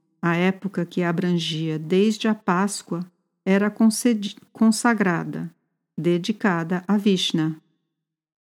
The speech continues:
Aqueles que se denominavam seus servido-, seus servidores festejavam essa época mediante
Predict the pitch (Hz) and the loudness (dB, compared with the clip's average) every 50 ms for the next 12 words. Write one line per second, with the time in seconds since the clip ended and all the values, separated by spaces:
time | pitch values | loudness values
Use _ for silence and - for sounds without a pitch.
0 | _ _ _ _ _ _ _ _ _ - _ _ _ _ _ _ - - 190 190 | _ _ _ _ _ _ _ _ _ -20 _ _ _ _ _ _ -2 -2 0 0
1 | - 226 220 233 254 233 208 196 - - - 196 196 - 202 180 170 190 185 190 | 4 4 4 4 6 4 2 0 -2 -4 -4 -4 -2 0 0 2 4 4 4 4
2 | 185 180 185 185 180 180 175 165 165 160 160 170 170 165 - - 165 160 - - | 4 4 4 4 4 2 2 0 0 -2 -2 -2 -4 -4 -4 -6 -6 -6 -4 -6
3 | 170 151 165 156 160 151 - - - 175 190 190 185 - - - - 165 160 - | -6 -6 -4 -6 -8 -8 -10 -4 0 0 0 0 -2 -8 -10 -4 -4 -4 -4 -4
4 | - - 208 202 185 170 170 160 160 165 170 190 202 190 - 175 - - - _ | -2 0 2 2 2 0 -2 -2 -2 -2 0 0 -2 -2 -4 -6 -8 -14 -20 _
5 | _ _ _ _ _ _ _ _ - 214 214 208 - - 233 233 214 214 214 196 | _ _ _ _ _ _ _ _ 2 2 2 2 2 2 2 4 4 4 4 4
6 | 196 190 190 180 175 170 165 - - 170 156 151 156 170 175 - - 202 - 220 | 4 2 2 0 0 0 -2 -4 -4 -6 -4 -4 -4 -4 -6 -6 -12 -8 -2 0
7 | 214 214 208 214 196 196 - 208 208 202 208 208 196 - - 208 | 2 4 4 2 0 0 -2 0 0 2 2 0 -2 -2 -6 -8